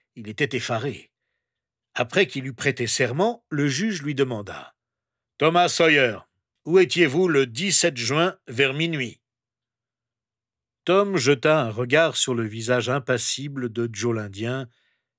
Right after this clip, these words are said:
et la parole lui manqua. L'assistance écoutait fiévreusement, mais les mots ne venaient pas. Quelques instants après, cependant, l'enfant se ressaisit et réussit à parler à voix assez haute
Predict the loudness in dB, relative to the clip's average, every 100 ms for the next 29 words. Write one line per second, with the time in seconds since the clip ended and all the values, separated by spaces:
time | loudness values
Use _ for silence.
0 | _ 0 2 2 0 0 0 -4 -6 -8
1 | -10 -16 -16 -18 _ _ _ _ _ _
2 | _ -20 -4 -2 0 -2 0 0 0 0
3 | -4 -6 -8 -8 -2 0 0 -2 0 0
4 | -2 -4 -4 -6 -6 -10 _ _ _ _
5 | 0 2 2 2 0 -4 -6 -8 -12 -16
6 | -18 _ _ _ _ _ _ _ _ _
7 | -8 0 2 2 0 0 -2 -4 -6 -4
8 | -2 -2 -2 -8 -8 -6 -2 -2 -4 _
9 | _ _ _ -4 -2 -2 -4 0 0 0
10 | 0 -2 -4 -8 0 2 2 0 -2 -6
11 | -6 -6 -4 -2 0 0 -4 -10 -4 -2
12 | 0 -2 -2 -2 -6